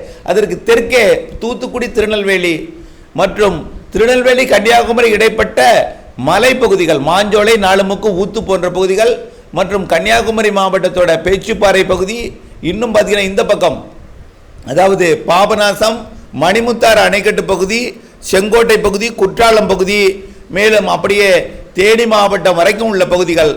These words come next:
விருதுநகர் மாவட்டத்தோட ஸ்ரீவில்லிபுத்தூர், ராஜபாளையம், ராஜபாளையம் மேற்கே மலைப்பகுதிகள், மேலும்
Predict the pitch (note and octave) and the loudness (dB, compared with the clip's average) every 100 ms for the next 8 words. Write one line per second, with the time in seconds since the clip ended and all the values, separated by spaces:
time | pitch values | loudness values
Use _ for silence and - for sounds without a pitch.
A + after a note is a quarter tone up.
0 | - - D3 G3 G3+ G3+ F#3+ F3+ F3+ F3 | -6 -8 -2 0 0 2 2 2 0 0
1 | E3 F3 E3 E3 G3+ G#3+ G3+ F#3+ G3 G3+ | -2 0 0 0 -2 0 0 0 0 0
2 | F3 F3+ F#3 F3 D#3+ C#3+ C#3+ D#3+ F3+ F3 | 0 0 0 0 0 -2 -4 -2 -2 0
3 | E3 D#3 D#3+ F3 F3 E3 - - - - | -2 -2 -4 -4 -2 -2 -2 -12 -20 -14
4 | - C#3+ G3 G3+ F#3+ F3 D#3+ D3 B2 - | -4 0 2 2 0 0 2 0 -2 -10
5 | - - C#3 G3 G3 E3+ | -20 -10 -4 0 0 -2